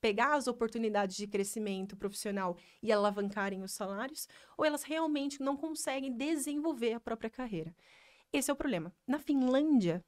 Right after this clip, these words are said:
eles fizeram com que as mulheres tivessem o mesmo tempo, os homens tivessem o mesmo tempo de licença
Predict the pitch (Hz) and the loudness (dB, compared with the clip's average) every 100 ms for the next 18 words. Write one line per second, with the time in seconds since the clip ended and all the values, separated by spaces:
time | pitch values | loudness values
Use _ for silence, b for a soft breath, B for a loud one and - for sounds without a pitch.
0 | - 226 - 240 208 208 220 247 247 233 | -6 -4 -4 -4 0 2 2 0 -2 -4
1 | - 214 202 208 202 226 233 214 - - | 0 0 0 0 2 2 2 0 -2 -6
2 | 208 214 208 240 240 247 247 269 339 330 | 0 0 0 -2 2 4 6 6 4 4
3 | 302 311 - 208 190 190 190 175 - - | 2 0 -2 0 0 0 0 0 -2 0
4 | 196 196 220 247 240 233 226 226 226 226 | 0 2 4 4 2 2 0 0 0 0
5 | 294 311 311 - 214 208 202 190 - 190 | 0 0 -2 0 0 0 2 0 0 -4
6 | 202 208 - 269 269 285 - 185 | -2 0 2 2 2 0 0 -4